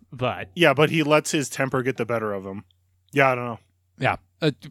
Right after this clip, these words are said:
Speaker 1: a question for the ages. I'm sure
Speaker 2: Yep.
Speaker 1: there's someone.
Speaker 2: We'll probably have to wait till the end, and then we can, you know, go
Speaker 1: <laughs>
Speaker 2: back o-, like, when we're going back over One Piece, you know, when we're
Speaker 1: Where we're
Speaker 2: sixty.
Speaker 1: giving out the aw-, the bonus stars
Speaker 2: Yeah.
Speaker 1: at the end of One Piece.
Speaker 2: Yes. <laughs> Most straight-laced. This guy was the funniest.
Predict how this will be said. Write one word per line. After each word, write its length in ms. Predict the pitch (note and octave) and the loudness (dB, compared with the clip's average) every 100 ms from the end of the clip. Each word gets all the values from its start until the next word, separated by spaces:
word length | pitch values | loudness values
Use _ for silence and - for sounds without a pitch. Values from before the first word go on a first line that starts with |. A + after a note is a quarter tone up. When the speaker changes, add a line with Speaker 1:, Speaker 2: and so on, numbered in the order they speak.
| - | -2
Speaker 1:
a 80 | E3 | 0
question 380 | - E3 - D3+ | 4 4 4 2
for 120 | C#3 | 2
the 140 | B2+ | 2
ages. 320 | A2 E2 - C#3 | 0 -2 -6 -2
I'm 100 | D#3+ | 2
sure 120 | A#3 | 4
Speaker 2:
Yep. 40 | |
Speaker 1:
there's 120 | D#3+ - | 4 2
someone. 360 | B2 F2+ G#2 - _ _ _ _ _ _ _ _ _ | -2 -2 -14 -18 _ _ _ _ _ _ _ _ _
Speaker 2:
We'll 140 | D3 D3 | -2 4
probably 280 | F3 E3 | 4 6
have 100 | C#3+ | 4
to 80 | - | 4
wait 180 | C3 C3+ | 2 2
till 120 | C#3 | 0
the 140 | B2+ A2+ | 0 0
end, 220 | A#2+ B2 | -2 -4
and 80 | A#2+ | -4
then 80 | A2+ | -4
we 100 | A2+ | -4
can, 240 | A#2+ A2 | -4 -4
you 80 | A2 | -6
know, 100 | A2 | -4
go 160 | G2+ A2 | -2 0
Speaker 1:
<laughs> 100 | A#2 | 0
Speaker 2:
back 180 | A2+ A#2+ | 0 0
o-, 180 | A2+ B2+ | -2 0
like, 220 | B2+ B2 | 0 2
when 140 | C#3 | 0
we're 100 | C#3 | 2
going 220 | C3 C#3 B2 | 4 2 4
back 240 | B2 A#2+ | 2 2
over 180 | B2 A2+ | 2 0
One 180 | A2+ A#2 | -2 -2
Piece, 340 | B2+ B2+ A#2+ | -2 -4 -4
you 100 | C3+ | -6
know, 100 | A#2+ | -4
when 200 | A2 A2 | -4 -6
we're 180 | G#2+ G2+ - _ - | -6 -8 -10 _ 0
Speaker 1:
Where 140 | F3+ | 6
we're 60 | F3 | 8
Speaker 2:
sixty. 180 | E3+ F#3 | 6 4
Speaker 1:
giving 180 | F#3 F3 | 4 4
out 160 | F3 | 2
the 120 | E3 | 4
aw-, 200 | C#3+ C3 - | 2 2 -2
the 120 | C3+ | -2
bonus 360 | B2 D3+ D#3+ - | 4 4 4 -2
stars 460 | - D#3+ E3+ A3+ | 2 6 6 8
Speaker 2:
Yeah. 200 | - F3+ | 10 10
Speaker 1:
at 80 | G3+ | 8
the 20 | G3+ E3+ | 6 2
end 40 | |
of 80 | A3 | 0
One 280 | F3 - F3 | -2 -2 -2
Piece. 440 | - A#3 - B3+ D3+ | -4 -4 0 0 4
Speaker 2:
Yes. 380 | F#3+ C#3+ - - _ - _ _ _ | 6 6 0 -8 _ -20 _ _ _
<laughs> 560 | _ _ _ _ _ - | _ _ _ _ _ 0
Most 260 | E3 D#3 | 2 2
straight-laced. 960 | - F3 F3 D#3 D#3+ E3 D#3+ D3+ - - | 0 2 2 2 4 4 4 0 -6 -10
This 220 | C#3 D3+ | -4 -4
guy 180 | - D3+ | 2 2
was 160 | C#3 A#2 | 2 -2
the 80 | A2 | -6
funniest. 800 | - D#3 D3+ C#3+ C#3 - - | -2 0 2 0 0 -4 -10